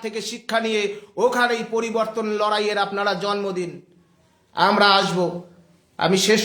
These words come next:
করলাম। লালবাজার, হেয়ার স্ট্রিট থানা, রাজ্যের মাননীয় মুখ্য সচিব, নবান্ন এবং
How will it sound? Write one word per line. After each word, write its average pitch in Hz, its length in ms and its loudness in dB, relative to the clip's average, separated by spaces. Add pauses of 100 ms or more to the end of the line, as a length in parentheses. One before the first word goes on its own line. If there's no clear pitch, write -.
করলাম। 226 360 6 (760)
লালবাজার, 202 800 4
হেয়ার 190 260 2
স্ট্রিট 202 360 -4
থানা, 202 300 4 (760)
রাজ্যের 180 420 4
মাননীয় 196 540 4 (640)
মুখ্য 175 400 2
সচিব, 202 480 2 (1700)
নবান্ন 196 580 4 (1400)
এবং 185 300 4